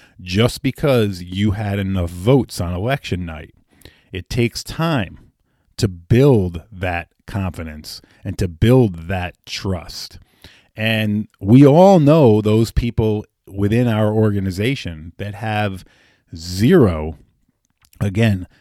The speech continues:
zero formal leadership role whatsoever, but they still have that trust from the rank and file because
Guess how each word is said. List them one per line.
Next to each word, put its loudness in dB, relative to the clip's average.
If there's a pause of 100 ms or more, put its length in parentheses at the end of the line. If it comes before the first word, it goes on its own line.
(180)
zero 0 (140)
formal 2
leadership 0
role -6
whatsoever, -4 (640)
but -2
they -8
still -4 (760)
have -2
that -4 (240)
trust -6 (840)
from -2 (180)
the -2
rank -2
and -10
file -4 (800)
because 0